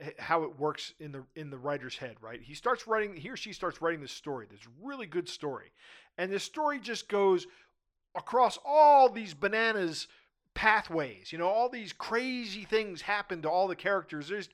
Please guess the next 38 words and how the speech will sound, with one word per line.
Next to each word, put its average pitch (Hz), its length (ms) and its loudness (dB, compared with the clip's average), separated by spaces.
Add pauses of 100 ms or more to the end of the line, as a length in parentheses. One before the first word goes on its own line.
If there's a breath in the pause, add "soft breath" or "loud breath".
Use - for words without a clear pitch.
character 254 320 2
development, 175 320 0
there's 170 160 -6
everything. 220 320 -2 (260 loud breath)
But 196 100 -8
then 254 140 2
you're 226 120 0
right. 254 240 6 (220 loud breath)
At 170 80 -10
some 277 180 4
point 220 200 0
in 185 60 -16
time, 208 220 2
it 190 60 -12
gets - 280 -14 (320)
to 208 140 -4
a 190 40 0
point 208 340 0
where 190 100 0
this, 175 300 -2 (120)
you're 196 160 0
like, 190 280 2
"There's 240 240 -6
no 208 140 4
way 208 240 4
this 233 240 -4
is 247 120 -8
ever 285 180 4
gonna 160 160 -2
end 135 260 -10
well." 120 320 -8 (440 soft breath)
And 165 140 -8
then 196 220 -2 (120)
we 160 180 -6 (280)
develop 175 360 6
some 196 240 0
device 190 560 6 (680 soft breath)
that 165 320 2